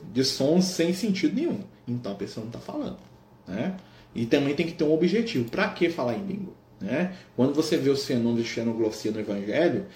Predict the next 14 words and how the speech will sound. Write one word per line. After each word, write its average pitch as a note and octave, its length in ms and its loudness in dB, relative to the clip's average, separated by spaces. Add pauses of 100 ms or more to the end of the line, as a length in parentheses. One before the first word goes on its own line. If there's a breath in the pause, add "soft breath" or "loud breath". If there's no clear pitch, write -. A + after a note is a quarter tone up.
(160 loud breath)
você A#2+ 100 -8
tá B2 140 4
vendo A#2+ 200 2
pessoas D#3 480 4
de E3 100 0
idiomas C#3+ 380 0
diferentes C3+ 640 -2
entendendo D3 840 2
os E3+ 80 0
apóstolos C#3 640 -4
falarem A#2 400 -2
nas C3+ 100 -6
suas D#3+ 260 0
línguas. C#3 720 0